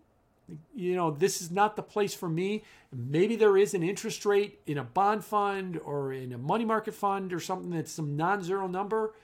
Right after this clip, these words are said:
that I think competes with a struggling market,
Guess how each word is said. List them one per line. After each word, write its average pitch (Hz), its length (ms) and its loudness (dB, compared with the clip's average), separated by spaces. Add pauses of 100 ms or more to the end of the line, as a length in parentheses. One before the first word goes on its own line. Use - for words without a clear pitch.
(320)
that 170 280 -2 (100)
I 165 160 4
think - 440 -2
competes - 600 -6
with 190 240 2
a 165 80 0
struggling 196 580 -2
market, 196 480 -2